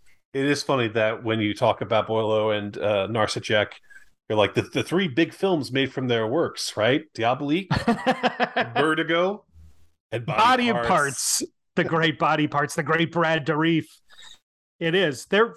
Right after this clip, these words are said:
Speaker 2: they're, they're writers that are definitely easy to think of as, like, titanic in their industry, and then you dig into it and they're like, "God, they're just, like, regular pulp authors."
Speaker 1: They wrote, like, fifty books, and we know about
Speaker 2: <laughs>
Speaker 1: three of them because they were made into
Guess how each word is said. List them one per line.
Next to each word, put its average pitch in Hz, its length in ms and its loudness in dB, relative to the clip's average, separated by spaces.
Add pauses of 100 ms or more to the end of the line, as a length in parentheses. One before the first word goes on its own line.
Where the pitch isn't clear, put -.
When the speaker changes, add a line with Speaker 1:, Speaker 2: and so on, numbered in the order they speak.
Speaker 2:
they're, 254 200 2 (360)
they're 190 280 -2
writers 175 400 0
that 147 120 0
are 143 80 0
definitely 147 640 0
easy 151 540 0
to 127 80 -2
think 147 320 -2
of 131 100 0
as, 123 160 0
like, 131 300 0
titanic 220 840 0 (320)
in 175 140 0
their 180 180 2
industry, 165 540 0
and 143 100 2
then 160 140 2
you 143 80 2
dig 135 260 0
into 139 220 2
it 143 100 -2
and 139 80 -6
they're 135 160 0
like, 127 180 2 (100)
"God, 185 420 0
they're 151 160 0
just, 170 320 -2
like, 151 220 -2
regular 135 420 0
pulp 123 300 -2
authors." 120 400 -2
Speaker 1:
They 127 140 2
wrote, 123 240 0
like, 117 200 0
fifty 147 420 -2
books, 117 420 2
and 170 140 -2
we 165 120 0
know 143 200 2
about 139 260 0
Speaker 2:
<laughs> - 180 2
Speaker 1:
three 131 260 0
of 127 140 -2
them 117 120 0
because 117 220 0
they 120 100 2
were 120 120 0
made 127 180 2
into - 180 -6